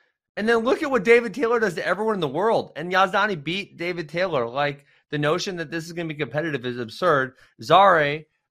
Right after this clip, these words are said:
um, so listen, Anthony Cassiope's good, but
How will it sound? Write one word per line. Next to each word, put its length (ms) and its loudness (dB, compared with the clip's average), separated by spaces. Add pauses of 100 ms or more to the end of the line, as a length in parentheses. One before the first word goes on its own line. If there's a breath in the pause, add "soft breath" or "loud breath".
um, 500 2 (760)
so 180 -10
listen, 380 2
Anthony 340 -2
Cassiope's 640 -6
good, 420 -6 (640)
but 640 0